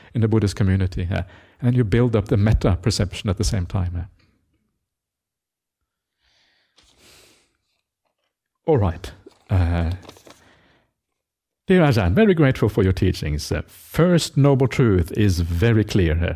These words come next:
life sucks big time, uh, <laughs> and is suffering even when good in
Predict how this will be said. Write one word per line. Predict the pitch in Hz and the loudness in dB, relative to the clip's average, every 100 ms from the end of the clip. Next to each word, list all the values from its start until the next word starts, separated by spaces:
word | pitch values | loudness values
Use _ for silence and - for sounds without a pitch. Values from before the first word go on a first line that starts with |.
| - | -6
life | 85 85 95 120 127 | -4 0 2 2 0
sucks | - 123 120 - | 0 -2 -2 -4
big | 107 113 | -4 -2
time, | 110 107 123 | 0 2 2
uh, | 92 - - 101 - | 0 -2 -2 -4 -6
<laughs> | - - - | -16 -18 -8
and | - 104 | -2 0
is | 107 | 2
suffering | - - 156 - 139 101 85 87 - _ | 0 0 0 2 2 2 0 -4 -10 _
even | 143 135 127 113 | 2 4 4 4
when | 110 98 98 92 | 4 2 2 -2
good | 92 160 104 - | 0 0 0 -4
in | 123 | -2